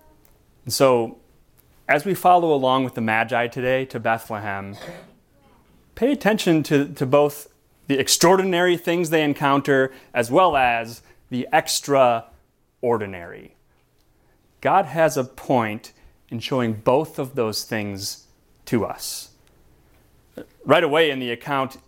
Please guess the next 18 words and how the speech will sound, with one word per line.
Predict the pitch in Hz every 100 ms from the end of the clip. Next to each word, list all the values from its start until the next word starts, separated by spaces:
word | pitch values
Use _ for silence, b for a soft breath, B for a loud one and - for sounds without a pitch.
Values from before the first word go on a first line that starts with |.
| _ -
you | 123
can | 190
already | 220 170
tell | 185 175
it's | -
gonna | 139
be |
a | 135
little | 208 160
bit | 139
out | 131 127
of |
the | 113
ordinary | 113 113 110 110 127
because | 127 165 160
it's | 156
about | 135 127 110
Magi. | 110 120 120 110 92 60 -